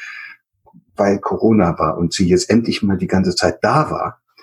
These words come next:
hat Mariechen der Mama geholfen, sich aus dieser Verwicklung zu befreien, in die sie unfreiwillig und vielleicht auch ohne es zu merken geraten war, als sie gedacht hat,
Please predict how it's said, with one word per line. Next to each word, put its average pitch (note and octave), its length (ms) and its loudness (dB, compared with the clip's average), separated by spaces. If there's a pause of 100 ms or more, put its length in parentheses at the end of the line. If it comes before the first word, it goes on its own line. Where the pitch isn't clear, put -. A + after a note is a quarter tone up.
(380)
hat - 280 -4
Mariechen G#2 560 0
der G2+ 120 2
Mama F2+ 520 0
geholfen, E2 420 -2
sich - 260 -2
aus - 200 0
dieser C3 280 2
Verwicklung A#2 720 0
zu - 200 -4
befreien, G2 540 0
in F#2 180 0
die G2+ 160 2
sie G2 280 2
unfreiwillig A2 960 -2 (520)
und F#2+ 140 2
vielleicht F#2+ 380 2
auch - 140 0
ohne A2 280 4
es - 180 0
zu F2+ 220 0
merken F2+ 340 2
geraten F2+ 520 0
war, G2+ 180 0
als F2+ 160 0
sie F2+ 160 0
gedacht - 460 -4
hat, - 320 -2